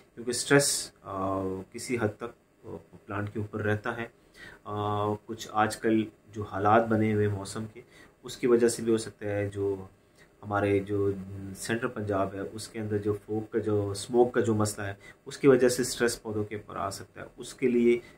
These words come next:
भी आप अमीनो एसिड का इस्तेमाल कर सकते हैं, ज़बियान का इस्तेमाल करें, टेकामिन मैक्स जाफर के पास अवेलेबल है,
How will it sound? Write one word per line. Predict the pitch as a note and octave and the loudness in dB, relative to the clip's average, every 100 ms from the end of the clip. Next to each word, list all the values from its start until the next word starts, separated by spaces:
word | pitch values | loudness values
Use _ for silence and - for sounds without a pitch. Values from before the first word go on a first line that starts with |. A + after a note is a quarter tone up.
| _ B2+ | _ -2
भी | C3 | 0
आप | - A2 - - | 6 6 6 0
अमीनो | G#2 G#2+ G#2+ | -2 0 2
एसिड | G#2+ G2+ | 0 -4
का | G#2 | -6
इस्तेमाल | G2 G2 F#2+ F#2+ | -10 -10 -10 -10
कर | F#2 | -12
सकते | - - F#2 | -14 -16 -10
हैं, | |
ज़बियान | G#2 G#2 G#2+ B2+ | -2 4 4 4
का | C3 | 2
इस्तेमाल | B2 - A2 G#2+ | 0 -2 -4 -4
करें, | G#2 G2+ G#2 | -6 -10 -12
टेकामिन | - - G2+ G#2 G#2 G#2 | -12 -16 -12 -8 -6 -2
मैक्स | A#2 A2+ - - | 0 0 -4 -4
जाफर | G2 A2+ | -4 -4
के | - | -10
पास | A#2 A2 G#2+ | -8 -8 -6
अवेलेबल | G#2 G#2 G2 G2+ | -4 -2 -2 -2
है, | G2+ | -6